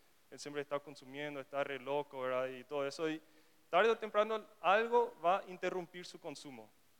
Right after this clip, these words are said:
Y puede ser que esta persona o puede ser que Pedrito deje de consumir por un tiempo, ¿verdad? Pero ¿qué pasa cuando deja de consumir? Porque ya está tan adicto a la droga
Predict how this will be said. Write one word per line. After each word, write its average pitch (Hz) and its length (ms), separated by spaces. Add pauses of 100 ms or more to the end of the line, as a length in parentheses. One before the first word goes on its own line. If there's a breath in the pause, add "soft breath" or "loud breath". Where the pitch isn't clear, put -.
(140)
Y 156 80
puede 233 200
ser 226 220
que 214 80
esta 214 200
persona 196 440
o 180 80
puede 190 180
ser 180 160
que 180 120
Pedrito 175 520
deje 170 240
de 175 40
consumir 175 580 (540 soft breath)
por 165 140
un 170 140
tiempo, 147 360
¿verdad? 113 280 (400)
Pero 156 140
¿qué 196 140
pasa 190 280
cuando 180 240
deja 165 180
de 170 60
consumir? 170 520 (140)
Porque 151 220
ya 160 100
está 160 260
tan 180 440 (760)
adicto 160 480
a - 20
la 165 140
droga 175 400